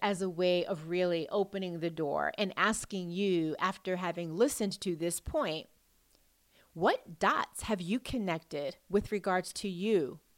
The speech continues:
your industry, your career, or your business? Like I stated at the, at the start, I am notice-, noticing a shift in the coaching space.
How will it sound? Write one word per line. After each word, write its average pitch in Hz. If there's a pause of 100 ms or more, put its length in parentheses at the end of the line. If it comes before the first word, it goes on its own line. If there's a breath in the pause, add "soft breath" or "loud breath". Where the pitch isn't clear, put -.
your 208
industry, 170
your 175
career, 170
or 175
your 175
business? - (1160 loud breath)
Like 233
I 240
stated 226
at 214
the, 208 (140)
at 214
the 202
start, 196
I 196
am 220
notice-, 208 (160)
noticing 214
a 156
shift -
in 190
the 180
coaching 208
space. -